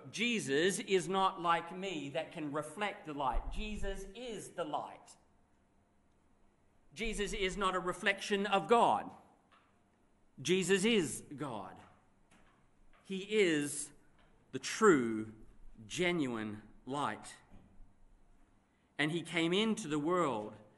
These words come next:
verse nine tells us, to reveal. He came, the true light,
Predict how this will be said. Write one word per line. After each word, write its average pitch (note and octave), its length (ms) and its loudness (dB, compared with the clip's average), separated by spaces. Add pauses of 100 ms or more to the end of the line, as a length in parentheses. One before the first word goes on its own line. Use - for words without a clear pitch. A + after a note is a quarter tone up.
(400)
verse B2+ 320 -2
nine A2 240 -2
tells G#2+ 420 -6
us, G#2+ 320 -8 (140)
to A#2+ 160 -4
reveal. A2 640 -6 (1900)
He A2 80 -14
came, D3+ 420 2
the B2 80 -4
true D#3 400 4
light, C3+ 520 2